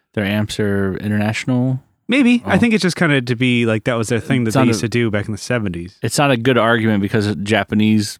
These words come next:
Speaker 1: brands do it in English, you know, but
Speaker 2: Mm-hmm. Yeah,
Speaker 1: it's just,
Speaker 2: I
Speaker 1: it's kind of a fun thing that they do and they do it well.
Speaker 2: Yeah,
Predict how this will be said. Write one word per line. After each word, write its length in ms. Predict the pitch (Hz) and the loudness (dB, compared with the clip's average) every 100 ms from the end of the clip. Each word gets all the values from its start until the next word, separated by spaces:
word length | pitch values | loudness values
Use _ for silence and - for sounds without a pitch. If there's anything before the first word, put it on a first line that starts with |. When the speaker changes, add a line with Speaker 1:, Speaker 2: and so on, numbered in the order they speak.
| _ | _
Speaker 1:
brands 380 | 104 98 95 95 | -2 0 0 -2
do 280 | - 98 98 | -2 0 2
it 160 | 95 | 0
in 220 | - 95 80 | 0 -2 0
English, 520 | 95 92 87 98 - | 0 0 -2 -4 -6
you 120 | - | -4
know, 200 | 90 90 95 | -2 -2 -4
but 240 | 95 87 - | -4 -4 -4
Speaker 2:
Mm-hmm. 240 | 139 120 107 _ _ _ _ _ _ _ | -4 -2 -4 _ _ _ _ _ _ _
Yeah, 220 | 185 202 190 | 0 2 2
Speaker 1:
it's 120 | 123 | 2
just, 200 | 170 170 | 2 2
Speaker 2:
I 40 | 180 | 2
Speaker 1:
it's 120 | 165 | 2
kind 200 | 190 180 | 2 4
of 60 | 160 | 2
a 20 | |
fun 260 | - 160 143 | 2 2 4
thing 200 | 151 131 | 2 2
that 80 | |
they 140 | 113 120 | 4 2
do 220 | 117 120 | 4 2
and 80 | 110 | 4
they 80 | 110 | 2
do 200 | 117 104 | 2 2
it 60 | |
well. 480 | 98 120 101 113 - _ _ | 2 2 2 0 -6 _ _
Speaker 2:
Yeah, 200 | 175 202 | -2 0